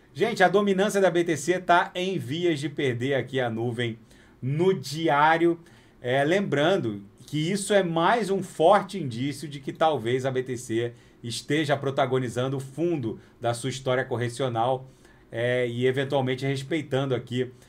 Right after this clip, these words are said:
voltando pra cima da M M duzentos no semanal. Mas vamos voltar pra dominância. A dominância da B T C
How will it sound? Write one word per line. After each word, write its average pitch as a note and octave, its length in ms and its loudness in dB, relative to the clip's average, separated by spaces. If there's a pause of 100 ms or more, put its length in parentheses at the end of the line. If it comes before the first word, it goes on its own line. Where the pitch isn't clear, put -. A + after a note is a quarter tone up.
(220)
voltando D3+ 560 0
pra C#3 180 0
cima D#3 360 -8
da C#3 140 -2
M C3+ 140 -4
M C3 180 -4
duzentos C3 540 -6 (300)
no C3 160 -4
semanal. C#3+ 640 -2 (380)
Mas C3 180 -2
vamos E3 180 0
voltar E3+ 300 4
pra E3 140 0
dominância. C3 640 -2
A A3+ 140 4
dominância G#3 480 0
da D3 100 0
B C3+ 120 0
T A#2+ 160 -2
C C#3+ 340 0